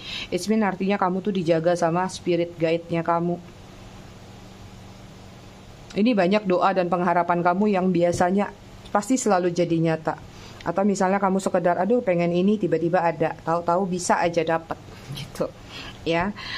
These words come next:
Oke, kelebihan kamu yang membuat dia terpesona adalah the Hierophant, kestabilan dalam diri kamu atau spiritual kamu. Spiritual ini bisa secara, eh, umum, yaitu kalau secara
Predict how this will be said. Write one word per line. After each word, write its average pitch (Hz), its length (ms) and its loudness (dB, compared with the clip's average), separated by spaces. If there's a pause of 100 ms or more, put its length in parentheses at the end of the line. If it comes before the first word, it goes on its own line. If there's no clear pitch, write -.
(160)
Oke, 226 320 2
kelebihan 185 480 2
kamu 196 320 2
yang 185 140 2
membuat 175 340 2
dia 170 160 4
terpesona 175 680 2
adalah 175 500 2
the 170 80 0
Hierophant, 170 680 0
kestabilan 175 720 2
dalam 170 320 4
diri 165 240 0
kamu 180 320 2
atau 208 420 0
spiritual 185 720 0
kamu. 175 320 0 (400)
Spiritual 190 640 2
ini 208 240 4
bisa 196 240 2
secara, 208 840 2
eh, 175 420 4
umum, 202 540 4
yaitu 175 500 0
kalau 170 240 0
secara 165 720 0